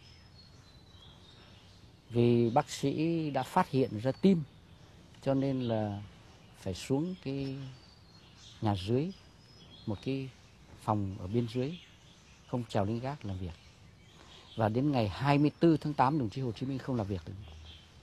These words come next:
Không làm việc. Nhưng mà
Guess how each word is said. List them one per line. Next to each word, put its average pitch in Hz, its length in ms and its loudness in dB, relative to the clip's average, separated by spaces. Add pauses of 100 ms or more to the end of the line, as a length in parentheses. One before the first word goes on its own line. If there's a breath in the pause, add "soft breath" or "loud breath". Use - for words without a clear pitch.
(380)
Không 120 120 -8
làm 107 80 -8
việc. 92 340 -12 (1800)
Nhưng 170 160 12
mà 135 180 10